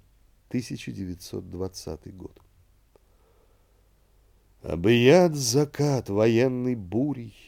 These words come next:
и гетманская булава грозит конторщику Петлюре: «Смотри, крепка ли голова?» А полководец в треуголке, увито лаврами чело,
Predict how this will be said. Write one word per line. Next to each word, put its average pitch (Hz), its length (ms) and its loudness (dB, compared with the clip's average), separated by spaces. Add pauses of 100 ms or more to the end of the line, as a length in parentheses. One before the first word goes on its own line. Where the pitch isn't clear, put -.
(480)
и 113 120 -2
гетманская 131 920 2
булава 123 640 4 (320)
грозит 131 800 4
конторщику 165 1000 2
Петлюре: 143 880 0 (220)
«Смотри, 156 880 2
крепка 147 800 6
ли 170 120 4
голова?» 147 720 2 (600)
А 71 140 -6
полководец 139 1040 6
в - 100 -20
треуголке, 131 1000 2 (200)
увито 117 500 2
лаврами 127 600 6
чело, 123 640 4